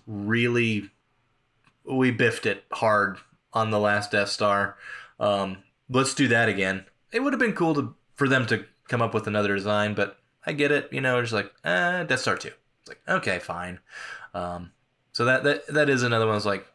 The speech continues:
you did it once, let's try something else. But it's a Star Wars thing. You fall down a hole, you live,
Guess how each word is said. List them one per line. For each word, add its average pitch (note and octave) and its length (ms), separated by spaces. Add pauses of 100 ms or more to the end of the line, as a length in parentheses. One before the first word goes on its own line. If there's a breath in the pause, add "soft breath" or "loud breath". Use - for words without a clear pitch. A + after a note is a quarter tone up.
(120)
you A#2+ 100
did C3 140
it B2 80
once, B2+ 360 (200)
let's B2+ 100
try F3 120
something F#3 260
else. - 240
But - 360 (760)
it's D3 140
a C#3 40
Star G2 320
Wars G2 220
thing. G2+ 340
You A#2 100
fall C3 240
down B2 160
a A2+ 60
hole, G#2+ 300
you G#2+ 120
live, G#2 400